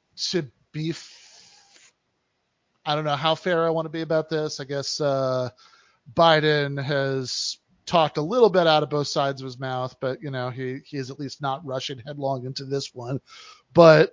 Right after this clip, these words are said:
uh, the, the real worst case scenario would be that war with, uh, Hezbollah leads to war with Iran, uh, and,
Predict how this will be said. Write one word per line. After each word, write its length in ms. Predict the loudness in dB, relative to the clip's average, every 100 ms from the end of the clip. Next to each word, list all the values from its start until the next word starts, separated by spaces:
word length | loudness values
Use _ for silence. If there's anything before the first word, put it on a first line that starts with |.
| _
uh, 460 | 6 8 8 6 4
the, 240 | 2 0
the 160 | 4 4
real 340 | 4 6 6
worst 320 | 4 -2 -4 -4
case 240 | -4 -4
scenario 800 | -8 -6 -4 -2 -2 -2 -4 -8 _ _ _ -4
would 300 | 0 0 0
be 360 | 0 0 0
that 320 | -2 -2 -4 -4
war 300 | 0 0 2
with, 320 | 0 -2 -6 -12 -2
uh, 260 | 0 0
Hezbollah 800 | -4 -2 0 2 2 0 0 -4 _ _ _ _
leads 440 | -6 -4 -4 -4 -6
to 340 | -2 -2 -2
war 300 | -2 0 0
with 180 | -2 -4
Iran, 840 | -2 -2 0 -2 -4 -4 -6 -8 -8 -4
uh, 480 | -2 -2 -2 -2 -4 -4
and, 500 | -4 -4 -6 -10